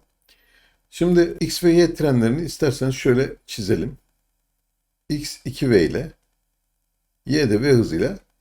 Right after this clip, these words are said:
aynı yönde gidiyormuş. X treninin makinisti Y treninde hareket eden bir yolcuyu duruyormuş gibi gördüğüne göre yolcunun Y trenine göre hızı nedir? Y trenin içinde bir yolcu var.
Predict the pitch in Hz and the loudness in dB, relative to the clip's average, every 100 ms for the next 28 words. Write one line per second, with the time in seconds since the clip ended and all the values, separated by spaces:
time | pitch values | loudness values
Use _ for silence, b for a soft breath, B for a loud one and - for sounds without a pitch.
0 | _ _ _ _ 151 135 95 92 156 131 | _ _ _ _ -2 0 0 -2 -6 -4
1 | 104 71 65 - - _ - 180 - 220 | -2 -2 -6 -16 -20 _ -6 -4 -2 4
2 | 214 190 135 113 - 95 90 - 147 381 | 4 4 4 2 0 -4 -4 -2 -2 -2
3 | - _ - 113 180 185 175 127 98 98 | -6 _ -4 4 4 4 2 2 2 0
4 | 123 143 139 98 90 87 110 98 113 101 | 0 0 0 0 -2 -2 -2 2 2 2
5 | 87 117 - 156 170 165 135 104 - 80 | -2 -4 -4 0 6 8 8 2 -6 -8
6 | 80 82 82 80 80 78 113 131 165 - | -6 -4 -6 -6 -6 -4 0 0 -2 -4
7 | 131 147 139 135 175 175 160 156 127 117 | 0 2 2 0 0 2 2 2 0 0
8 | 98 90 110 117 143 170 110 76 - _ | 0 0 -2 -2 -2 0 0 -2 -10 _
9 | _ _ _ 120 156 143 131 104 95 - | _ _ _ 0 0 2 2 2 -2 -4
10 | 85 87 95 135 135 165 185 185 | -4 -2 4 4 4 2 0 -2